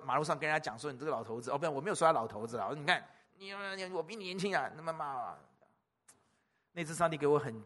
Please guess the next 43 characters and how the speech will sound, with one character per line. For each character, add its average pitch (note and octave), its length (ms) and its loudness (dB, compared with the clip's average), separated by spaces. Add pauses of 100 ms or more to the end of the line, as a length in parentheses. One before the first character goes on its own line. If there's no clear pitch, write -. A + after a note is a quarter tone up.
(100)
深 - 260 0
的 C#3 80 -2
教 A#2+ 220 4
训， A2 180 -10 (140)
不 F#3 60 0
可 - 180 2
以 A#2+ 40 0
这 - 120 -2
样 B2+ 100 0
子 G#2 60 -18
传 G2+ 260 -8
福 G#2 200 -14
音， G#2 200 -12 (320)
这 - 80 2
样 D3 80 4
谁 A#2+ 200 0
还 A#2 100 0
要 A#2+ 100 6
信 A#2 260 -2
耶 G#2+ 140 -4
稣？ G2+ 240 -8 (2000)
因 C#4+ 180 -2
为 G#3 100 4
很 D3+ 80 0
多 - 0 -
时 F#3+ 80 2
候 G3 60 6
上 G3 120 0
帝 F3+ 80 -2
会 F3 120 4
管 A2 180 0
教 - 160 6
我 G2+ 140 0
们 D2 180 -12
的， D2+ 100 -20 (120)
我 C#3 100 -6
们 D#3 100 0
会 F#3+ 140 6
犯 E3 180 6
错 C#3 200 2
啊。 F2+ 100 -4 (800)
<clears throat> - 600 -4
那 A3 200 2